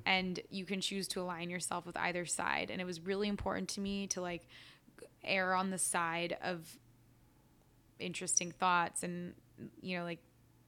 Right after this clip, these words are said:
smart ways to approach whatever we were doing. And, um,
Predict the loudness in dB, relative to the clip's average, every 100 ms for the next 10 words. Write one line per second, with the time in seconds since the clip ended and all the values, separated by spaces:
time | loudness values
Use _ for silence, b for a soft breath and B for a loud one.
0 | -20 -20 -20 -20 _ -20 -20 -6 2 2
1 | 4 0 0 -2 -2 -2 -4 -4 -2 -4
2 | -2 -2 -4 -4 B B B B B 0
3 | 6 6 6 2 -2 -6 -6 -4 -6 -6
4 | -6 -8 -10 B B B 0 2 -2 -8
5 | -14 -2 0 0 -2 -10